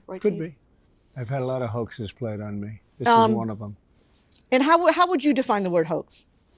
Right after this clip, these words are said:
Speaker 2: Uh, a fake story, a false story, a made-up story.
Speaker 1: Something that's not true.
Speaker 2: Something that's not true,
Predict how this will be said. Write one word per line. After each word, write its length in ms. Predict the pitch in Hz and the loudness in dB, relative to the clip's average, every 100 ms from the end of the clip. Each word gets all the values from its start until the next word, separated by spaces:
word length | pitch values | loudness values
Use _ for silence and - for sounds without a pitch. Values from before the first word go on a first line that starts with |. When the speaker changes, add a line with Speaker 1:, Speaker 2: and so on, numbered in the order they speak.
| _ _ _ _ _ - - | _ _ _ _ _ -20 -14
Speaker 2:
Uh, 220 | 117 107 113 _ _ _ _ _ - | -10 -8 -10 _ _ _ _ _ -14
a 80 | |
fake 280 | - 165 165 | -2 0 0
story, 540 | - 156 131 110 107 - _ _ _ _ | -2 -2 -2 -4 -8 -16 _ _ _ _
a 60 | 113 | -16
false 340 | - 147 139 - | -6 -2 -2 -4
story, 520 | - 123 104 104 - _ _ - | -6 -8 -8 -12 -18 _ _ -8
a 40 | |
made-up 440 | 117 131 127 120 - | -4 -2 -2 -2 -6
story. 560 | - 127 113 104 104 _ _ _ _ _ _ _ _ _ _ _ - | -8 -6 -6 -10 -14 _ _ _ _ _ _ _ _ _ _ _ -6
Speaker 1:
Something 320 | 220 214 190 | -4 -2 -6
that's 180 | 180 180 | -10 -12
not 160 | 165 | -14
true. 220 | - - - _ _ _ _ _ | -14 -20 -20 _ _ _ _ _
Speaker 2:
Something 400 | - 170 131 131 | -8 -6 -4 -6
that's 180 | 113 - | -6 -8
not 200 | 117 95 | -12 -12
true, 240 | 104 90 | -16 -18